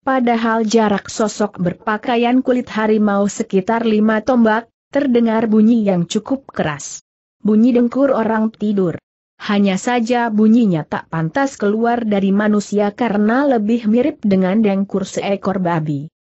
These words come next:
Bukan dengkur itu yang menyebabkan prajurit berkumis tebal terperanjat lalu menghentikan langkah. Tapi, tarikan napas sosok berpakaian kulit harimau membuat cabang-cabang pohon seperti ditarik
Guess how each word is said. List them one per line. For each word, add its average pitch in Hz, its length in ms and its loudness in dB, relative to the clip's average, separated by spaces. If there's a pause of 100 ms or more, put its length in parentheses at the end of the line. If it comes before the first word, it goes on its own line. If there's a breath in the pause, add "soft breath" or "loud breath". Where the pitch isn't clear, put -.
(220)
Bukan 247 400 2
dengkur 226 480 0
itu 208 240 -2
yang 196 240 0
menyebabkan 196 720 0
prajurit 233 560 0
berkumis 214 640 -2
tebal 214 400 -2
terperanjat 190 800 -2
lalu 202 400 2
menghentikan 202 560 -2
langkah. 175 400 -4 (640)
Tapi, 226 560 -2 (240)
tarikan 208 560 -2
napas 185 240 -4
sosok - 480 -6
berpakaian 240 800 0
kulit 247 320 -2
harimau 214 560 2
membuat 196 480 2
cabang-cabang 185 880 -2
pohon 208 480 -2
seperti 202 560 -4
ditarik 185 400 -2